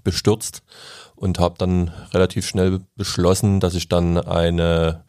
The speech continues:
Geschichte über ihn schreibe, nochmal zu dem Thema neunzehnhundertdreiundsiebzig, November,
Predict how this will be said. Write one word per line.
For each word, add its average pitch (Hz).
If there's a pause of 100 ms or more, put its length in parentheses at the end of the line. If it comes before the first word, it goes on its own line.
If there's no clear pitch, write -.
(340)
Geschichte 92 (340)
über 95
ihn 92
schreibe, 92
nochmal 87
zu -
dem 87
Thema 87 (440)
neunzehnhundertdreiundsiebzig, 90
November, 92